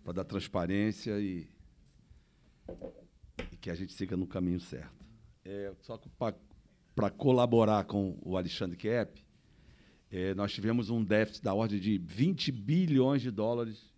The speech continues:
em vinte e um, dois mil e vinte e um, com importação, é, de produtos e equipamentos na área da saúde.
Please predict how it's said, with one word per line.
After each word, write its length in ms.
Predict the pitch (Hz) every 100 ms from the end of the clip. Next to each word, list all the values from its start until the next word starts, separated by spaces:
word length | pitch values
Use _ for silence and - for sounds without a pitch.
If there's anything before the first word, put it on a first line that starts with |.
| -
em 100 | 104
vinte 320 | 98 117 -
e 60 | 110
um, 160 | 104
dois 320 | 107 82 101
mil 120 | 92 110
e 40 |
vinte 260 | 101 107 -
e 60 |
um, 140 | 104 107 - - - - - -
com 100 | -
importação, 920 | 104 104 101 - 92 - - 113 131 135 - - - _ _ _ _
é, 540 | 98 95 95 92 90
de 360 | 80 98 101 98 - - - -
produtos 480 | 98 101 113 127 -
e 60 | 117
equipamentos 800 | - - 104 98 101 - - - - - - _ _
na 100 | 90
área 160 | 90 95
da 120 | 98
saúde. 600 | 98 104 90 85 - -